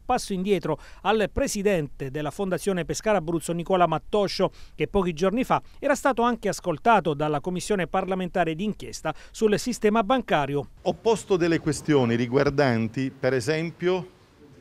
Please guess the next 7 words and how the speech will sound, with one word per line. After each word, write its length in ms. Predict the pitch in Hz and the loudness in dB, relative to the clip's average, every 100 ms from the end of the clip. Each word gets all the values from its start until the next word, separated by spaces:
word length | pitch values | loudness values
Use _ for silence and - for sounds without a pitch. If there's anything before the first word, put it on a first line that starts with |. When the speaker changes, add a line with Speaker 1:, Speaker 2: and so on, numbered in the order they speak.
| - - - - - - - - | -20 -20 -20 -20 -20 -20 -12 -2
Speaker 2:
l'incomprensibilità 1600 | 170 220 180 190 180 170 165 156 165 139 143 139 139 120 95 - - | 2 2 2 0 0 -2 -4 -4 -6 -2 -2 -2 -2 -2 -4 -12 -10
di 140 | 113 | -2
un 200 | 143 147 | 0 0
comma 440 | 143 185 143 117 107 | 0 2 2 0 -2
di 100 | 107 | -2
un 120 | 120 | -2
articolo 840 | 113 - 170 151 - 107 95 90 | -2 -6 -10 -8 -4 -2 -2 -6